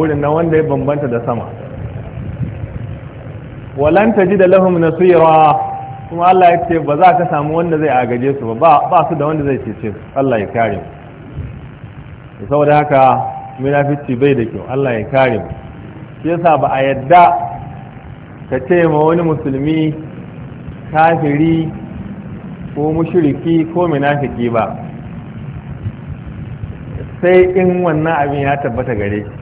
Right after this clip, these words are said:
Amma kawai dai mutum kawai a rinka wasa da waɗannan kalmomin, manya-manyan kalmomi ne, gwaɓaɓan kalmomi na, bai kamata ya yi amfani da su ba. Shi yasa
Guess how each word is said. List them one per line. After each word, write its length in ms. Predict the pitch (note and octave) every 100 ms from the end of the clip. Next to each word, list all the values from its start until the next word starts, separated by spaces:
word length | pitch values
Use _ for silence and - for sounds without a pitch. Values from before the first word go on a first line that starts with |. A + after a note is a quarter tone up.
| -
Amma 300 | C3 C#3 D#3 D#3+
kawai 300 | A3+ A3 F#3
dai 120 | D3+ F3
mutum 380 | D#3+ E3 F3+ F3
kawai 260 | G3+ F#3+ C#3+ - - -
a 60 | C#3+
rinka 200 | D#3 F#3+ F3+
wasa 320 | D#3 - F3
da 100 | E3
waɗannan 320 | E3+ D3+ D#3 E3
kalmomin, 460 | E3 E3 D#3+ C#3+
manya-manyan 600 | E3+ G#3+ F#3+ F3 F3 C#3+
kalmomi 480 | D#3 D#3 D#3 D3+ D#3
ne, 160 | C3+ A2 G2
gwaɓaɓan 600 | F#3+ G3+ F#3 D3 D3 C#3+
kalmomi 460 | D3+ D3 D3 C#3+
na, 160 | C3 F#2+ F#2 - - - -
bai 100 | C3+
kamata 320 | D3 E3 E3+
ya 120 | D#3+ C#3+
yi 80 |
amfani 260 | C#3 B2+ C#3+
da 100 | C3+ A#2+
su 80 | G#2+
ba. 180 | G2+ F2 - - -
Shi 60 | F#3
yasa 200 | G3+